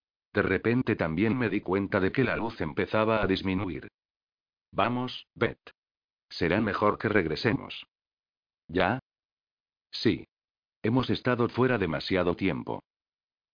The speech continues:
"De acuerdo, ya voy". Aunque sabía que Javier me estaba esperando un poco más adelante, quise demorarme unos segundos más para disfrutar de lo que tenía alrededor antes de regresar a la prisión de la cabaña.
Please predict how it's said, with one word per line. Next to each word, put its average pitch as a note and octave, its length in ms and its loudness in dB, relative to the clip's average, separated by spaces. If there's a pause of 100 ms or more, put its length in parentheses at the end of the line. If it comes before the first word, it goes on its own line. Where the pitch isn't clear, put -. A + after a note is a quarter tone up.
(100)
"De F2+ 140 0
acuerdo, A2+ 580 0
ya G#2 220 2
voy". C#2+ 340 -2 (920)
Aunque F#2+ 380 0
sabía F2 460 0
que F2 140 -2
Javier G2+ 500 0
me A#2 120 4
estaba G#2+ 380 2
esperando G#2 540 2
un A2+ 80 0
poco E2 320 2
más G2+ 180 0
adelante, A2 640 -2 (120)
quise A#2+ 280 0
demorarme F#2+ 480 2
unos D2+ 260 -2
segundos A#2 500 -2
más F2 220 -4
para E2+ 220 0
disfrutar F#2+ 560 0
de A#2 100 0
lo F#2 140 2
que F2 100 0
tenía G#2 440 0
alrededor F2+ 540 0
antes A#2+ 380 0
de A2 80 2
regresar G2 520 2
a G2 40 -2
la F#2 140 -4
prisión G#2 420 0
de G#2+ 80 0
la G2+ 100 2
cabaña. G#2+ 380 -2